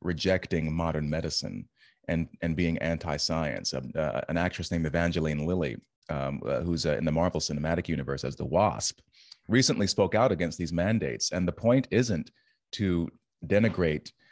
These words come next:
um, vaccines in general or the concept of vaccination. The idea is to say no, you know, especially, especially as artists, um, our bodies are our temples. And I think it's a, it's a complete violation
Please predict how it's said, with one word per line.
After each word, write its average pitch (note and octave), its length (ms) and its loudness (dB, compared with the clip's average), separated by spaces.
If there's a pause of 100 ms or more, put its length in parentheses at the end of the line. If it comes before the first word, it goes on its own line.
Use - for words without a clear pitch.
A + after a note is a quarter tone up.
(200)
um, D#2+ 320 -2
vaccines F#2 640 0
in D#2+ 100 0
general F2 400 0
or E2 160 -2
the D#2 80 -4
concept E2+ 500 -4
of C2+ 100 -6
vaccination. C#2 720 -4
The C#2 140 -6
idea D#2+ 320 -2
is F2+ 80 -2
to D2+ 100 -8
say D2 280 -2
no, D#2+ 460 0 (540)
you F#2+ 60 0
know, D2 120 0
especially, A2+ 600 4 (680)
especially C#3+ 440 4
as F2 180 0
artists, - 640 -2 (500)
um, D2+ 380 -2 (520)
our G2+ 180 4
bodies F#2+ 560 4
are D#2 360 2
our C#2+ 200 -2
temples. - 640 -6 (500)
And E2 460 0
I E2+ 100 0
think G2 240 0
it's - 160 -2
a, F2 160 2 (160)
it's - 140 -8
a - 40 -6
complete A#2+ 380 0
violation F2+ 840 0